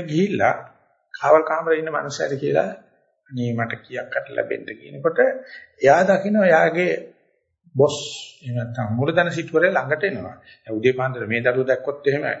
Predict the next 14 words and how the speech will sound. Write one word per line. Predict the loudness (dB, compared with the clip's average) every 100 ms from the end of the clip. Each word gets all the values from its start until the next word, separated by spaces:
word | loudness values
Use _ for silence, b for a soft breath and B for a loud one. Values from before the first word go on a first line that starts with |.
| -10
කියලා | _ 2 6 6
අරලට | 6 2 0
දෙයක් | 4 4 4
ගහපුවම | 0 0 -2 0 -2 -4 b b b
කානුඩ | -2 0 2 2
වැටලා | 2 2 0 0 -8
ඒ | -2
ළමයා | 0 0 0
අඬනවා. | -2 -4 -8 -18 _ _ _ _ _ _ _ B B
ඒකට | 4 4 4
බුදුරජාණන් | 0 -2 2 2 2
වහන්සේ | 0 -4
තෙන්ඩ | -6 -10 -10
එනවා. | -16 -20